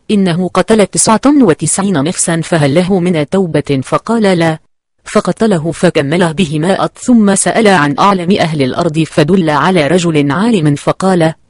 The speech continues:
'إنه قتل مائة نفس فهل له من توبة؟' فقال: 'نعم، ومن يحول بينه وبين التوبة؟ انطلق إلى أرض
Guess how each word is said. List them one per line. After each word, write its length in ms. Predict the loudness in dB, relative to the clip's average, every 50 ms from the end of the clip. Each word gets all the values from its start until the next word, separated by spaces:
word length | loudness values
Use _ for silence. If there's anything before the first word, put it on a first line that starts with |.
| _ -2
'إنه 400 | 0 0 0 0 0 -2 -4 -2
قتل 380 | -4 -2 0 2 2 2 2 2
مائة 300 | 0 -2 -2 -2 -2 -2 0
نفس 280 | -2 -2 -2 -2 -2 -2
فهل 460 | -2 -4 -2 0 0 2 2 2 2
له 320 | 0 0 0 -2 -2 -2
من 180 | 0 -2 -2 -2
توبة؟' 540 | -2 -2 -2 -2 -2 -4 -2 -2 -2 -2 -2 0
فقال: 480 | -2 -2 0 0 0 2 2 2 2
'نعم، 320 | 2 2 0 0 0 0 -2
ومن 360 | -2 -2 -2 -2 -2 0 0
يحول 420 | 0 -2 -2 -2 -2 0 2 2
بينه 380 | 2 2 0 0 0 0 0 0
وبين 420 | 0 0 2 4 4 4 4 4
التوبة؟ 440 | 2 0 0 2 2 4 4 2 0 0 -4
انطلق 480 | -4 -2 -2 -2 -2 -2 -2 -6 -14 _ _
إلى 280 | -4 0 0 2 0 0
أرض 320 | -2 -4 -2 -2 -4 -4